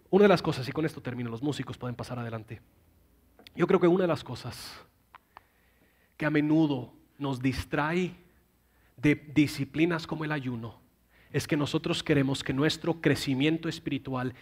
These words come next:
sea algo inmediato. Vi-, vivimos en un momento donde todo lo que nosotros queremos, si lo queremos, lo podemos tener inmediatamente.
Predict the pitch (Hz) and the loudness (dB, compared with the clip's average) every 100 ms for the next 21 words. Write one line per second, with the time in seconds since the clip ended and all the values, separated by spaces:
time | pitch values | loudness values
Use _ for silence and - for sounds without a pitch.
0 | - - - 151 143 131 - _ _ _ | -20 -8 -2 2 2 0 -10 _ _ _
1 | _ _ - 160 160 147 - - - _ | _ _ -2 0 2 0 -2 -20 -20 _
2 | - _ - 139 120 120 110 - - _ | -14 _ -2 0 2 2 0 -6 -20 _
3 | _ _ _ _ _ _ _ _ _ _ | _ _ _ _ _ _ _ _ _ _
4 | _ _ _ _ - - 185 - - 175 | _ _ _ _ -14 2 2 2 -6 0
5 | 185 226 202 220 220 226 226 214 208 240 | 2 4 4 4 4 4 2 0 2 6
6 | 262 208 180 165 202 214 - 214 262 220 | 6 6 0 -2 -4 -4 4 6 6 2
7 | - - - 196 180 185 262 269 190 170 | 0 -14 0 4 8 10 10 10 6 6
8 | 190 208 202 226 - 190 175 190 202 220 | 4 6 6 6 6 6 8 8 6 0
9 | - | -4